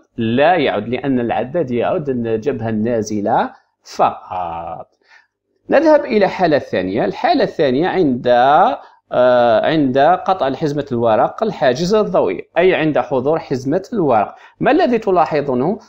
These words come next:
تلاحظون أن المقحل الضوئي أصبح مانع، وبالتالي جهد بين طرفيه يسمى في سي يو بلوك. بلوك بمعنى المقحل في حالة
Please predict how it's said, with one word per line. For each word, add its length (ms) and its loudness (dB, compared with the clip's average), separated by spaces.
تلاحظون 560 0
أن 380 0
المقحل 540 -2
الضوئي 680 -2
أصبح 520 -2
مانع، 1040 0
وبالتالي 640 0
جهد 300 -2
بين 260 0
طرفيه 600 0
يسمى 460 -2
في 100 -2
سي 280 -6
يو 300 0
بلوك. 280 2
بلوك 360 0
بمعنى 480 0
المقحل 500 -2
في 180 -6
حالة 380 0